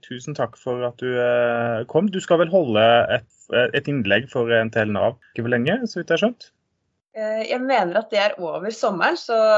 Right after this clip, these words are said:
Speaker 2: så det blir et definisjonsspørsmål, men, eh, det skal jeg, og det gleder jeg meg til, og da har vi også ferske data å presentere, så det blir
Speaker 1: Ja.
Speaker 2: gøy.
Speaker 1: Du har holdt et foredrag før om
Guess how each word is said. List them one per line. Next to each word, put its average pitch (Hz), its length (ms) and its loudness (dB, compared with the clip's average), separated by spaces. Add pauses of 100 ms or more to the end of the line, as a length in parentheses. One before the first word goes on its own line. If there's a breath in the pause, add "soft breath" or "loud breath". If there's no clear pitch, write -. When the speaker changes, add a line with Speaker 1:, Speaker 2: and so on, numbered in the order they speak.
(320)
Speaker 2:
så - 160 -20
det 196 140 -6
blir 190 160 -4
et 190 80 -8
definisjonsspørsmål, 208 800 -4
men, 240 180 0
eh, 233 140 4
det 226 100 4
skal 185 240 2
jeg, 359 160 2
og 247 80 -4
det 254 140 -2
gleder 185 180 -2
jeg 165 60 -4
meg 214 80 -8
til, 294 160 -4 (100)
og 214 80 0
da 208 140 6
har 165 180 0
vi 190 80 -2
også 180 300 -6 (240)
ferske 208 260 -4
data - 240 -4
å - 80 -6
presentere, 208 480 -4 (160)
så 196 140 -10
det 185 100 0
blir 131 140 2
Speaker 1:
Ja. 151 80 -2
Speaker 2:
gøy. - 80 -16 (340)
Speaker 1:
Du 139 80 -2
har 147 160 2
holdt 123 320 -8
et 139 160 -8
foredrag 127 400 -2
før 131 240 -4
om 131 240 -10